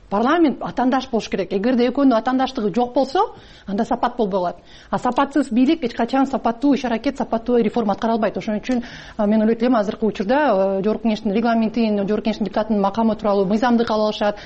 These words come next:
Ошол Жогорку Кеңештин депутатын ка-, кайтадан чакыртып алуу мыйзам ка-, э, кабыл алышат. Сапаты боюнча дагы, негизги келечек боюнчачы парламенттин. Азыр эми ар кандай күчтөр шайланып келди, андан кийин бизге эмне жетпейт?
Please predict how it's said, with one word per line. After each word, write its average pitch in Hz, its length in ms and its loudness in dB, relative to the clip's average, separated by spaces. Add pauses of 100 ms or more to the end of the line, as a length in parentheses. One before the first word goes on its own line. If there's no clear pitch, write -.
(280)
Ошол 233 240 0
Жогорку 226 240 0
Кеңештин 226 160 -2
депутатын 226 400 -2
ка-, 214 180 0
кайтадан 220 460 -2 (120)
чакыртып 240 360 -2
алуу 233 360 2 (300)
мыйзам 220 380 0
ка-, 233 200 -2
э, 208 340 2
кабыл 208 240 0
алышат. 202 280 -2 (160)
Сапаты 233 400 -2
боюнча 226 240 2
дагы, 233 240 0
негизги 208 560 0
келечек 220 340 0
боюнчачы 220 380 -2
парламенттин. 185 480 -2 (320)
Азыр 208 220 2
эми 233 100 4
ар 226 80 2
кандай 233 220 2
күчтөр 208 260 0
шайланып 233 300 0
келди, 240 340 2
андан 214 240 0
кийин 220 220 0 (360)
бизге 220 260 2
эмне 254 140 4
жетпейт? 269 300 -2